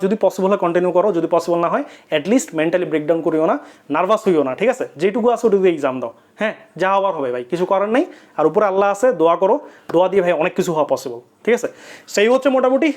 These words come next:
তো আশা করি আইডিয়া পাইছো। আরেকটা জিনিস বলছিলাম যে তোমার এক্সাম হলে অবশ্যই ভালো প্রিপারেশন নিতে হবে, বা তুমি এক্সাম হলে কী লিখতেছো এটা নিয়ে তোমাকে জাজ করা হবে। তোমার বোন পার-, তোমার বাড়িতে বন্যার পানি উঠছে কি না, তুমি ভাই কয় রাত জাগে পড়ছো, এগুলো কেউ কেয়ার করবে না।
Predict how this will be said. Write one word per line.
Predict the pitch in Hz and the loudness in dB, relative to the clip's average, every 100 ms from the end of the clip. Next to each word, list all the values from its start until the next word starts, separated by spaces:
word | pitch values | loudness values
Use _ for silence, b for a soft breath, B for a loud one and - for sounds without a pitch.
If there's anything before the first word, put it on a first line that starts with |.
| - | -2
তো | 165 | -4
আশা | 165 233 | 0 2
করি | 247 | 2
আইডিয়া | 202 226 | 2 0
পাইছো। | 208 185 254 | 0 0 0
আরেকটা | 185 180 214 | 0 0 0
জিনিস | 220 | 2
বলছিলাম | 196 185 208 226 | 2 2 0 0
যে | 185 170 | 0 0
তোমার | 175 175 | 0 -2
এক্সাম | 160 151 185 180 | -2 -2 -2 0
হলে | 190 196 B B - | 2 2 B B -4
অবশ্যই | 151 180 226 | -2 0 0
ভালো | - 170 | 0 0
প্রিপারেশন | 180 175 185 185 | 2 0 0 -2
নিতে | 175 | 0
হবে, | 175 196 | 2 2
বা | 156 - - | 0 -4 -10
তুমি | 185 185 | -2 0
এক্সাম | 160 202 196 | 0 0 0
হলে | 202 | 0
কী | 202 277 | 2 2
লিখতেছো | 262 - 196 196 | 2 0 0 2
এটা | 180 | 2
নিয়ে | 208 202 | 2 2
তোমাকে | 190 | 2
জাজ | 170 151 | 2 0
করা | 185 165 | 0 2
হবে। | 170 254 B B - | 2 0 B B 0
তোমার | 190 196 | 0 0
বোন | 160 190 | 0 -2
পার-, | - 185 214 - | 0 -2 -2 -2
তোমার | 202 196 | 0 2
বাড়িতে | 175 175 196 | 0 0 0
বন্যার | 170 160 190 196 | 2 2 0 0
পানি | 185 202 | 0 0
উঠছে | 208 - 202 | 0 -2 0
কি | 180 | 0
না, | 156 - B B - | -2 -6 B B 0
তুমি | 208 226 | 2 2
ভাই | 208 196 190 | 0 -2 -2
কয় | 196 190 | -2 0
রাত | 190 170 | -4 -6
জাগে | 160 180 | -4 -2
পড়ছো, | 180 185 - | 0 0 2
এগুলো | 170 170 | 0 2
কেউ | 185 | 2
কেয়ার | 170 175 160 | 2 0 2
করবে | 160 | 0
না। | 160 | 0